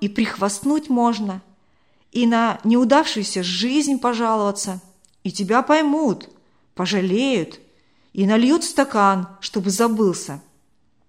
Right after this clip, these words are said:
А тут мне не нужно было общение. Было одно лишь желание — напиться. И напиться как можно сильнее. Я кинулся к тумбочке,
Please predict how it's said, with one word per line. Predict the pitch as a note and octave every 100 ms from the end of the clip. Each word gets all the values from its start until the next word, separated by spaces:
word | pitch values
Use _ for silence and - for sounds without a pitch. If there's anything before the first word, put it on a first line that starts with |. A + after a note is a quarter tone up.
| _ _ _ _ _ _ _ _ _ _ -
А | F3
тут | - - G4 -
мне | G3 D3+ - -
не | F3 C4+
нужно | E4 F4 G3
было | E3+ F3 F3
общение. | F3 - A3 E3 C#3 - _ _ _ _ _ - - -
Было | F3+ C4 C4+
одно | B3 A#3+ E4
лишь | F#4+ D4
желание — | C#4 D#4+ D4 G3 D#3 D3+ - -
напиться. | E3 G#3+ A3+ - G3+ - - - - _ _ _ _ _ _ _ _ _ _ _
И | A#3
напиться | B3 C#4+ E4+ F4 -
как | A3+ A3 B3
можно | D4+ E4 E4 D4+
сильнее. | C#4+ - D4 D4+ D4+ D4+ C#4 F#3 C#3 - _ _ _ _ _ _ _ _ _ _ _ _ _ _ -
Я | F#3 C#4
кинулся | D#4+ D4 G#3+ -
к | F#3
тумбочке, | - C#4 G#3 D#3+ - -